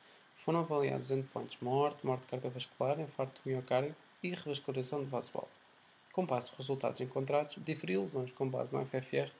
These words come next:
associou-se a um risco adicional significativo de infarto,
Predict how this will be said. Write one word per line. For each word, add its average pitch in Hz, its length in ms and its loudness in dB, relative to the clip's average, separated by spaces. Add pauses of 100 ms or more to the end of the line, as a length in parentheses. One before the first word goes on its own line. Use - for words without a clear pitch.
(280)
associou-se 143 480 0
a - 20 0
um 143 40 0
risco 139 280 -4
adicional 135 320 2
significativo 139 720 -4
de 135 80 0
infarto, 127 400 2